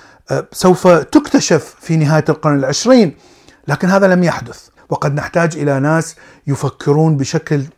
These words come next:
يعني مخالف تمامًا، آه، عن تفكير ال-، العلماء الحاليين،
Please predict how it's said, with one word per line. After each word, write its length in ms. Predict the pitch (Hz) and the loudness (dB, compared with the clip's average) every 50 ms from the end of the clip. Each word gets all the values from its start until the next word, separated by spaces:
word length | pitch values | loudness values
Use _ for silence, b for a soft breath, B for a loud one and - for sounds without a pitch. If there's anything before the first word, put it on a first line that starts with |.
| _ _ _ - | _ _ _ -10
يعني 260 | 156 147 120 117 131 127 | -6 -6 -4 -4 -4 -4
مخالف 480 | 127 127 - - 160 156 151 147 - | -4 -6 -2 0 0 2 0 0 -4
تمامًا، 580 | - - 139 139 143 151 151 151 147 147 143 139 b b b b b b b b | -6 -6 -4 -2 -2 -2 -2 -2 -2 -2 -4 -6 b b b b b b b b
آه، 220 | 135 127 123 127 131 | -10 -8 -8 -8 -8
عن 260 | 139 - 135 131 - | -6 -6 -6 -4 -4
تفكير 500 | 143 135 - - - - 160 165 151 147 | -4 -6 -6 -10 -6 0 2 2 2 2
ال-، 160 | 139 131 131 | 0 -2 -6
العلماء 720 | 120 123 131 - 143 131 131 139 139 135 139 139 143 135 | -10 -12 -12 -14 -8 -6 -4 -2 -2 0 0 -2 -2 -4
الحاليين، 720 | 123 - - - 139 131 131 131 135 151 170 180 175 160 | -6 -8 -6 -4 -4 -2 -2 -2 -2 0 0 0 0 0